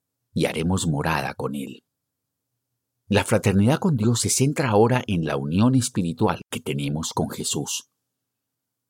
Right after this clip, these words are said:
"Comprenderán que yo estoy en mi Padre, ustedes en mí y yo en ustedes. El que acepta mis mandamientos y los cumple es el que me ama de verdad, y el que me ama será amado por mi Padre,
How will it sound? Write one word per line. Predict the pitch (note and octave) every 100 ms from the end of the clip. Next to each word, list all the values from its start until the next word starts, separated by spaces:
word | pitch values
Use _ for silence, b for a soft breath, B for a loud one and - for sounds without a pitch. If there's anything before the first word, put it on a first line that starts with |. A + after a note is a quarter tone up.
| _ -
"Comprenderán | E2+ D2+ D2+ C2+ C2+ D2 F2+
que | - D2+
yo | D#2
estoy | F#2 - A2 A2 A#2
en | D#2+ C#2+
mi | D2
Padre, | - F2 F#2 G#2 A#2+ _ _ _ -
ustedes | - - B2+ D3 C#3+
en | G#2 F2+
mí | B2+ D#3 -
y | D2 C#2+
yo | E2
en | F2
ustedes. | E2+ - E2 D2 B1+ - - _ _ _ _ _ _ _ _
El | F#2 F2+
que | G2
acepta | D3+ D3+ F3
mis | D3 F#2
mandamientos | E2+ D#2 D#2 F2+ A#2+ B2 C#3 -
y | -
los | D#2 C2+
cumple | - D#3 G2+ C#2+ C#2 _ _ _ _
es | F2 -
el | F#2+
que | - D2
me | C2+
ama | C#2 F2 F#2
de | D2
verdad, | C#2 B1+ A#1+ C#2 B1+ - _ _ _ _ _ _ -
y | D#2+
el | D2
que | - C2+
me | C2+
ama | D2 F2 G2 A#2
será | - - E2 F2
amado | E2+ G#2 F2 C#2
por | C#2+ C2
mi | C2+
Padre, | D2 C#2+ C#2 C#2 -